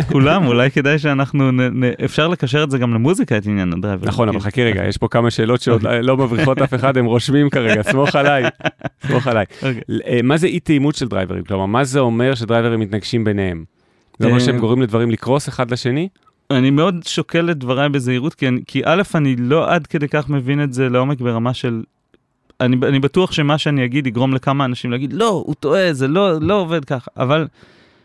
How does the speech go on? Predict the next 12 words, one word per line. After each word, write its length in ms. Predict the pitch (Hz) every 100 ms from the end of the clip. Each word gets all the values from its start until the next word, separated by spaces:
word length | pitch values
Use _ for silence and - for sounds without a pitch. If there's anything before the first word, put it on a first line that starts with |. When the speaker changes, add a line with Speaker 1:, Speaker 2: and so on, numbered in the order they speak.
| _ _ -
Speaker 1:
ב-, 400 | 147 151 156 156 123 - _ _
בצורה 400 | - 156 - 180
שאני 280 | 226 170 160
מבין 360 | 165 143 147 160
את 100 | 156
זה, 180 | 165 170 - -
זה 420 | 117 127 127 123 -
פשוט 420 | - 123 160 143 - - _ _ _ -
דרייבר 520 | 131 156 170 170 160 -
אחד, 260 | - - 147 131 -
זאת 120 | -
אומרת, 320 | 143 135 135